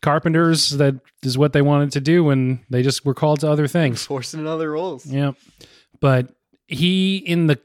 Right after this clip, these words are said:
Speaker 1: in the <laughs> narrative track, it's, it's really bad. I wish I had watched it again with that just so I could have more quotes to pull, but it's not really good. He is kind of even more hamming up the noirish aspects of it, but I don't know if it's because he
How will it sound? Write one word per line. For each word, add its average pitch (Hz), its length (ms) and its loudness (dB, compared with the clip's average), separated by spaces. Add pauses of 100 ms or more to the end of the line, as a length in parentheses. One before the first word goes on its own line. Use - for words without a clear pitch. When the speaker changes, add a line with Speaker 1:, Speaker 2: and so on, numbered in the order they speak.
Speaker 1:
in 156 180 4
the 143 180 4
<laughs> 170 240 2
narrative 185 380 2
track, 135 400 0
it's, 131 260 -4 (400)
it's 160 200 2
really 220 340 4
bad. 123 280 0
I 135 40 2
wish 233 220 2
I 269 80 4
had 220 100 2
watched 156 380 0
it 160 80 2
again 131 340 0
with 127 240 0
that 120 300 -2
just 120 180 -6
so 123 140 -2
I 123 80 -4
could 123 120 -4
have 120 240 -4
more 120 220 -4
quotes 120 320 -4
to - 80 -6
pull, 113 260 -6
but 113 200 -6 (460)
it's 156 140 -2
not 269 140 2
really 214 180 4
good. 123 200 -2
He 196 120 2
is 247 140 0
kind 214 240 -2
of 156 320 -6
even 175 500 -2
more 151 560 -2 (100)
hamming 160 440 0
up 139 320 -2
the 131 480 -2 (480)
noirish 139 580 0
aspects 180 540 -2
of 190 180 0
it, 196 140 -2
but 143 80 2
I 165 80 4
don't 196 100 2
know 202 140 4
if 175 100 2
it's 147 100 0
because 147 340 2
he 135 260 -4